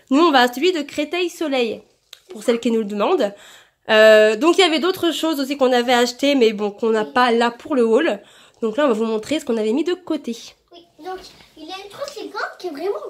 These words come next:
Speaker 2: trop jolie, moi je l'adore.
Speaker 1: Donc voilà, donc, euh, à Primark il y a beaucoup, beaucoup, beaucoup de trousses. Il y a, euh, énormément de choix et elles sont toutes très, très belles.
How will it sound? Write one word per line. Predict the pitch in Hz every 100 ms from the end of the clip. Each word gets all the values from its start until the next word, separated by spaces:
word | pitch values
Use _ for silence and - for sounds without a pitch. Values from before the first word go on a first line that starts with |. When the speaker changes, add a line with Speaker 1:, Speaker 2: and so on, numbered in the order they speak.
| -
Speaker 2:
trop | - 539 523
jolie, | 359 285 359
moi | 415 392
je | 285
l'adore. | 262 311 262 262 392 440 - - _
Speaker 1:
Donc | 233 294 294 -
voilà, | 226 190 -
donc, | 202 233 226 220
euh, |
à | - 220
Primark | - 240 320 277
il | 220
y |
a | 202
beaucoup, | 196 294 - 339
beaucoup, | 269 285 311 302
beaucoup | 208 294 427 339
de | 269
trousses. | - 277 294 - - - - -
Il | 214
y |
a, | 202 202 196 196
euh, |
énormément | 254 294 330 311 285 269
de |
choix | 269 - 269
et | 269
elles | 190
sont | 208 196
toutes | - 294 214
très, | 202 294
très | 294 254
belles. | 214 262 254